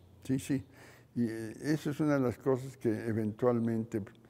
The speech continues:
podríamos llegar a entender. Entonces ya tendríamos robots que sienten, ¿verdad? Robots que, que pueden ir allá más y volverse creativos. Otro de los problemas, eh, que a mí me, me llaman mucho la atención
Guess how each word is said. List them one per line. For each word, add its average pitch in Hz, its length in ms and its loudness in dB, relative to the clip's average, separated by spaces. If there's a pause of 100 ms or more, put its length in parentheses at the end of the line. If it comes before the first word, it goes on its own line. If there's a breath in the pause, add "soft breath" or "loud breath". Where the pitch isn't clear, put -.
(300 loud breath)
podríamos 110 640 2
llegar 104 640 0
a 92 100 -6
entender. 101 580 -2
Entonces 113 540 0
ya 117 120 2
tendríamos 107 800 0 (580 loud breath)
robots 107 520 0
que 107 160 -4
sienten, 127 680 -2
¿verdad? 113 340 -8 (260)
Robots 104 540 -4
que, - 240 -2 (880 loud breath)
que 120 140 2
pueden 120 320 6
ir 127 140 8
allá 113 260 4
más 117 400 0
y 113 80 -2
volverse 107 500 2
creativos. 107 640 2
Otro 135 360 4
de 127 60 4
los 110 180 0
problemas, 113 640 0 (560 loud breath)
eh, 98 320 -4
que - 80 -4
a 98 40 -2
mí 107 160 0
me, 101 320 -2
me 92 280 -8 (100)
llaman 101 380 -2
mucho 95 300 -6
la 98 80 0
atención 101 720 -4